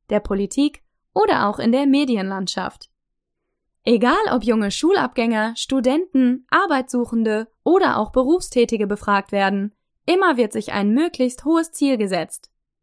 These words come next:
Die wenigsten Deutschen beschäftigen sich frühzeitig mit Überlegungen, in welchem Beruf sie später arbeiten wollen.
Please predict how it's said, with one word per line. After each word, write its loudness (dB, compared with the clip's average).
Die -2
wenigsten 0
Deutschen 0
beschäftigen -4
sich -8
frühzeitig -2
mit -6
Überlegungen, -4
in -2
welchem 0
Beruf -2
sie -4
später -4
arbeiten -2
wollen. -4